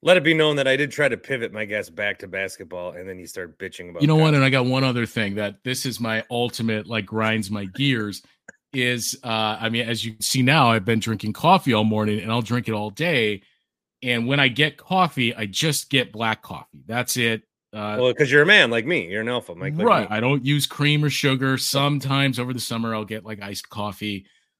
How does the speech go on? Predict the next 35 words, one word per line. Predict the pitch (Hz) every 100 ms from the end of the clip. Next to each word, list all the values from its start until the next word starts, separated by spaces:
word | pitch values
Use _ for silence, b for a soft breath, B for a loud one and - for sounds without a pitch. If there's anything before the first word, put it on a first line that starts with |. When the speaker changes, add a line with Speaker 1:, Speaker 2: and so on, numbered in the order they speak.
| _
Speaker 2:
Uh, | 113 113
but | 127
that's | 175 156
it. | 127 -
I | -
don't | 113 131 135 135
get | 135 127 123
lattes | 123 123 - 127 120 113
or | 117
mixed | 117 -
drinks | - 110 -
or | 113
any | 117
of |
that. | 107 104 - _ _ _ -
And | 127 123 117
we | 117 160 196
are | 151
very | 135 170 151
much | 147 -
in | 143
the |
minority | 139 143 127 113 110 120
that | 117
when | 127
I | 123
go | 101 127 139 156
to | - 127 110
a |
place, | - 110 104 101 -
I | 120
am | 110 101
waiting | 113 147 147 139
fifteen | 135 123 - 123
minutes | 117 117 101 -